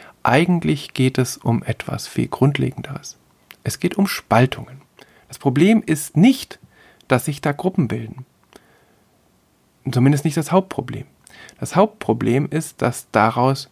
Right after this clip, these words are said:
Spaltungen entstehen, dass die Gemeinde in Gefahr ist, ihre Einheit zu verlieren. Und Paulus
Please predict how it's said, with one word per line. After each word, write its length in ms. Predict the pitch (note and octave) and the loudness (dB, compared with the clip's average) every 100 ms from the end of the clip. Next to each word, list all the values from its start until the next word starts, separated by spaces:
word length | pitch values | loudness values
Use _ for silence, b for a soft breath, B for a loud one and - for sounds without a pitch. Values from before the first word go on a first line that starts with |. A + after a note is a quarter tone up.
| _ | _
Spaltungen 800 | - - - A#2+ C#3+ A2+ A2 - | -18 -6 0 2 2 -2 -4 -4
entstehen, 540 | G#2+ - - - - | -8 -8 -12 -12 -10
dass 160 | - - | -10 -6
die 100 | B2 | -2
Gemeinde 720 | B2+ A2 G#2 C#3 F3 G3+ G#3 B B B B B _ _ _ _ _ _ - | 2 2 4 2 2 0 -2 B B B B B _ _ _ _ _ _ 0
in 140 | D3 | 2
Gefahr 380 | C3+ - A2+ - | 2 0 0 2
ist, 200 | C3+ - | -2 -2
ihre 300 | C#3 C#3 - | -2 -2 0
Einheit 560 | G#2+ A2 G2+ F#2+ - - _ | 2 2 0 -6 -8 -16 _
zu 160 | - | -12
verlieren. 540 | - - D#2 E2+ - - _ _ _ _ _ B B B B B B B - | -10 -10 -10 -10 -12 -18 _ _ _ _ _ B B B B B B B 0
Und 340 | D#3 D#3+ - - _ _ _ _ G#2 F#2 C#3 | 2 2 -2 -16 _ _ _ _ -14 -12 -6
Paulus 580 | G#2 B2 F#3 A3+ - | 0 2 2 0 -6